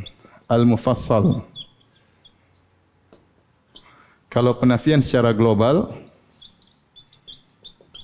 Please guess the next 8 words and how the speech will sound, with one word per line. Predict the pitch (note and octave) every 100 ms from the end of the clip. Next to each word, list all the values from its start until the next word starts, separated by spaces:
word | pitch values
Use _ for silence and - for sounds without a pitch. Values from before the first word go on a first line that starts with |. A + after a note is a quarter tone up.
| - _ _ _ _ _ _ _ _ - - - - - - _ _ _ _ _ -
secara | - - A2 G#2+ G2+ - - - _ _ _
global, | - G#2 A2+ A2+ A#2 D3 F#3 - - - _ - _ _ -
adapun | A#2 A2+ A2 C#3 C3+
penetapan | B2 A2+ B2 A#2 C#3 D3
secara | - C3+ A#2+
detail. | A2+ A2+ C3+ G#2+ F2+ F#2+ - - - - _ _ _ _ _ - _ _ _ _ _ _ _ _ _ _ - - - - - - - - - _ _ _ _ _ - _ _
Secara | - - - A2+ A#2+ B2 B2 - - - - - _ _ _ - _ _ -
detail. | A3 B3 G2+ -